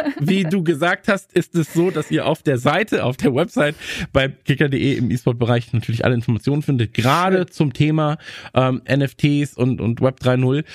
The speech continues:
Speaker 1: Ja.
Speaker 2: Ähm, habt ihr da noch weiterführende Links? Das ist natürlich immer ein bisschen schwierig, das ganze Thema allumfassend hier im Podcast zu besprechen. Bei einem Niklas Sommer können wir das sehr, sehr easy tun. Ähm, beim Thema Web drei null Spiele ist es sinniger, sich da nochmal dann, ähm,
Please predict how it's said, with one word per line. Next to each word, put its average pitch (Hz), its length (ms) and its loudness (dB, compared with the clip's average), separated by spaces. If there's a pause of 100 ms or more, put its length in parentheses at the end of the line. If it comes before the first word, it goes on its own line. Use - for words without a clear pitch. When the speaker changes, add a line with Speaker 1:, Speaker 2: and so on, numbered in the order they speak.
Speaker 1:
Ja. 127 200 2
Speaker 2:
Ähm, 123 200 0 (140)
habt 143 180 2
ihr 143 80 2
da 139 100 2
noch 127 140 0
weiterführende 139 600 2
Links? 147 420 -2 (100)
Das 127 120 -2
ist 139 80 -2
natürlich 143 300 0
immer 139 120 4
ein 123 80 0
bisschen 135 180 -2
schwierig, 185 400 -2
das - 160 0
ganze 139 260 0
Thema 143 300 2
allumfassend 139 640 0
hier 131 160 0
im 117 80 -2
Podcast 123 380 -2
zu 120 100 0
besprechen. 156 460 -2 (260)
Bei 127 80 6
einem 127 160 2
Niklas 127 260 0
Sommer 147 240 2
können 123 220 0
wir 113 60 0
das 110 120 0
sehr, 113 140 2
sehr 107 340 0
easy 143 260 2
tun. 240 380 0 (300)
Ähm, 135 240 2
beim 123 180 0
Thema 135 320 0
Web 117 200 -2
drei 123 180 2
null 135 200 2
Spiele 139 440 -2 (240)
ist 135 160 0
es 131 100 -16
sinniger, 139 400 2
sich 117 160 -2
da 117 140 2
nochmal 110 320 2
dann, 104 280 0
ähm, 90 380 0